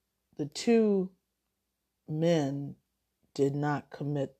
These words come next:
the same act the same way. Unfortunately, suicide is a horrible thing. It's, um, it can, it's very devastating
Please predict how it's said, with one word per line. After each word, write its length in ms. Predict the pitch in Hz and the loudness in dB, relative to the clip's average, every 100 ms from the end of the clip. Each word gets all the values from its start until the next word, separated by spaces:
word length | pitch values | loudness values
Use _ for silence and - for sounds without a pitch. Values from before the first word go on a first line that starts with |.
| _ | _
the 100 | - | -10
same 460 | 139 - 135 143 147 - | -8 -6 -6 -6 -10 -12
act 280 | - 143 - _ _ _ _ _ _ _ _ - | -10 -10 -10 _ _ _ _ _ _ _ _ -10
the 60 | 151 | -4
same 360 | - 143 135 | 0 0 0
way. 420 | 139 139 139 113 - _ _ _ _ _ _ _ _ _ - | -2 -2 -2 -4 -10 _ _ _ _ _ _ _ _ _ -8
Unfortunately, 1000 | 165 - 208 202 196 165 151 151 143 143 _ _ _ - _ _ _ _ | -6 4 4 4 2 -4 -2 -4 -6 -8 _ _ _ -20 _ _ _ _
suicide 600 | - - 170 170 170 151 | -6 2 2 2 0 0
is 160 | 139 147 | -2 -4
a 80 | 147 | 0
horrible 400 | 175 196 180 151 | 4 6 4 -2
thing. 360 | - 131 131 160 _ _ _ _ _ _ _ _ _ _ _ - | -6 -12 -12 -18 _ _ _ _ _ _ _ _ _ _ _ -8
It's, 680 | 139 135 - - - - | -6 -6 -10 -12 -10 -8
um, 420 | 131 127 127 139 - _ _ _ _ _ | -6 -6 -8 -12 -18 _ _ _ _ _
it 120 | 147 | -8
can, 160 | 151 143 | -4 -4
it's 140 | 151 - | -4 0
very 300 | 160 160 151 | 2 2 2
devastating 880 | 156 151 131 - 180 143 120 135 | -2 -4 -6 -6 -4 -4 -6 -10